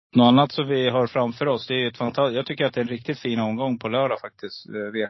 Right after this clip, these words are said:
sjuttiofem, som går av stapeln på Solvalla, våra nationalarena. Det är lite, eh, det är inga finaler denna vecka, men, eh, riktigt, riktigt fina lopp. Och, eh, vad säger du om omgången då? Vad tror du? Tror du det blir hög utdelning eller blir det median?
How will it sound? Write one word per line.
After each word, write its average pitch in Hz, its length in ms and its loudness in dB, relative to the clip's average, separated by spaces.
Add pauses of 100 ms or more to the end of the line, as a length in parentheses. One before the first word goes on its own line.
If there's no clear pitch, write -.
sjuttiofem, 110 460 -4
som 107 140 -8
går 107 100 -4
av 110 60 -4
stapeln 107 720 -2
på 107 280 0 (180)
Solvalla, 123 800 4 (220)
våra 117 220 0
nationalarena. 113 1080 0 (360)
Det 120 60 -2
är 117 220 2
lite, 123 260 0 (360)
eh, 117 300 0
det 127 60 -6
är 135 120 -2
inga 135 140 2
finaler 156 520 2
denna 117 220 -4
vecka, 110 320 -10
men, 113 320 -8
eh, 113 220 -10
riktigt, 139 340 -10
riktigt 120 280 -10
fina 120 360 -2
lopp. 131 300 -2 (140)
Och, - 280 -10
eh, 117 80 -6
vad 131 100 -2
säger 143 180 2
du 170 60 4
om 156 140 4
omgången 135 500 0
då? 104 180 -8
Vad 123 120 -8
tror 147 220 -4
du? 117 160 -4
Tror 127 160 -12
du 127 60 -6
det - 20 -10
blir 123 200 -2
hög 139 200 -2
utdelning 113 420 -6
eller 110 160 -6
blir 110 220 -10
det 107 320 -2
median? 113 680 -4